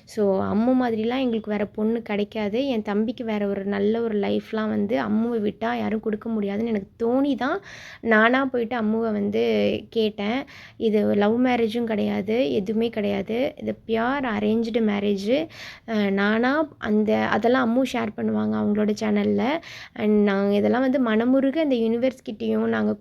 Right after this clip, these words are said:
கும்புற சாமியை எல்லார்கிட்டயும் வேண்டி வேண்டிக்கிட்டதுனால தான் இப்படி ஒரு நல்ல விஷயம் நடந்திருக்கு. சந்தோஷமா நடந்தது, மனநிறைவா நடந்தது. எல்லாருக்கும் ஒரு சின்னதா ஒரு வருத்தம் கூட இல்லாம நடந்தது இந்த கல்யாணம்.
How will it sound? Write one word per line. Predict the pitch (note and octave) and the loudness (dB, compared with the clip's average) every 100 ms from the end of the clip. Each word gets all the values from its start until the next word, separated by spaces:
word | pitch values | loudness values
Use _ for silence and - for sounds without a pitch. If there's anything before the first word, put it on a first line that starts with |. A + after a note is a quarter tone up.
| A3+ | -4
கும்புற | A3+ B3+ | -2 -4
சாமியை | A#3 G#3+ A3 A3 G#3+ | -2 0 0 2 2
எல்லார்கிட்டயும் | G#3+ A#3 A#3 A3+ A3 B3 | 2 0 -2 -4 -4 0
வேண்டி | A3 A3 | 0 0
வேண்டிக்கிட்டதுனால | A3+ A3 G3+ G#3 G#3+ | -2 -6 -4 -2 -2
தான் | A#3 | -4
இப்படி | A3+ G#3+ A#3+ | -6 -2 -2
ஒரு | A3+ | 0
நல்ல | G#3+ G#3+ A3+ | 2 2 2
விஷயம் | A#3 A3 A3 | -2 -2 -2
நடந்திருக்கு. | G#3 G#3 G#3 G#3 C#4+ D#4+ - - - - | 0 0 -2 0 -2 -2 -12 -16 -12 0
சந்தோஷமா | A#3+ C4+ D#4+ D4 D#4 | 4 6 4 2 0
நடந்தது, | D4+ B3 A3 A3 A#3 | 0 0 0 0 2
மனநிறைவா | G#3 A3+ B3 B3 B3+ | 2 2 2 2 0
நடந்தது. | B3+ A3 G3 G#3 | 0 0 0 2
எல்லாருக்கும் | G#3+ G#3+ A#3+ B3 B3 D#4 F4+ - - - | 4 2 0 0 -2 -4 -6 -8 -18 -4
ஒரு | C4+ - C#4 | -2 -2 0
சின்னதா | D4+ E4+ F4 F4 E4+ | 2 4 4 4 4
ஒரு | D#4 A#3+ | 4 2
வருத்தம் | A3 G#3+ B3+ | 0 -2 -4
கூட | A#3+ B3 | -2 -2
இல்லாம | A#3 A3 G#3+ | -2 0 0
நடந்தது | A#3+ A3 G3+ G3+ G3+ G3+ | 0 -2 -2 -2 -2 0
இந்த | G3+ | 0
கல்யாணம். | G#3+ G#3+ G#3 G#3 G3 G3+ C#4+ | -2 -2 0 2 2 2 0